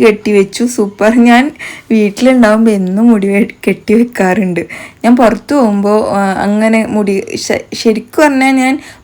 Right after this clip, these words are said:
മുടി ഭയങ്കരമായിട്ടൊന്നും കെട്ടി വെക്കുന്ന ഒരാളൊന്നല്ല. പക്ഷേ ഈ വീഡിയോയിൽ ഇങ്ങനെ, ഏ, ചെയ്ത് ചെയ്ത് ഞാൻ, ആ, വീഡിയോയ്ക്ക്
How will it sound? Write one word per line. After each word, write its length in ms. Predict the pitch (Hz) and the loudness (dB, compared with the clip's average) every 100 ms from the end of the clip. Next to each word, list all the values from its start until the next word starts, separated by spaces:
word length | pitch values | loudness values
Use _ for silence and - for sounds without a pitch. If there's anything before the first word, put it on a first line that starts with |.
| - | -2
മുടി 240 | 220 214 262 247 214 | 0 2 2 2 0
ഭയങ്കരമായിട്ടൊന്നും 840 | 196 202 220 262 262 233 233 254 247 | 0 0 0 2 2 2 2 0 0
കെട്ടി 240 | 196 - 226 | -4 0 0
വെക്കുന്ന 420 | 226 233 262 247 | 0 0 2 4
ഒരാളൊന്നല്ല. 760 | 254 240 202 208 226 233 208 185 233 262 - - - | 4 4 0 0 2 2 0 -2 -4 -6 -14 -18 -6
പക്ഷേ 220 | 208 - 254 | -6 -2 0
ഈ 20 | 240 | 2
വീഡിയോയിൽ 440 | 233 214 208 220 233 285 269 | 2 0 2 2 2 0 0
ഇങ്ങനെ, 260 | 233 233 254 - - | 2 2 0 -6 -6
ഏ, 20 | 214 214 220 | -4 -2 0
ചെയ്ത് 180 | 247 233 240 | 2 4 2
ചെയ്ത് 200 | 247 233 269 262 | 2 2 2 2
ഞാൻ, 120 | 262 269 - | 0 -4 -6
ആ, 20 | 214 208 202 214 | -4 -2 -2 -2
വീഡിയോയ്ക്ക് 580 | 220 214 226 220 - | 0 2 2 2 -2